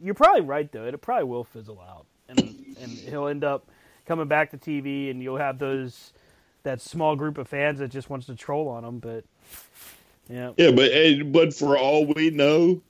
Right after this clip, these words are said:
Speaker 2: they caught the, the, the office caught wind of it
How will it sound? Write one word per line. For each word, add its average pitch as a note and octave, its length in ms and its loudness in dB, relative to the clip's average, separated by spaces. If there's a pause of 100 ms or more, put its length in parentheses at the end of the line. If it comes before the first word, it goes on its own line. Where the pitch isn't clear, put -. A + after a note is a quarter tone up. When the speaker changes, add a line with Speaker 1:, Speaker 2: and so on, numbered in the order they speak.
(920)
Speaker 2:
they C3 260 2
caught A#2 340 -2
the, A#2 280 2
the, A2 360 -2 (600)
the - 80 -6
office B2 500 0
caught B2 300 2
wind B2 220 4
of D3 160 2
it F3+ 160 0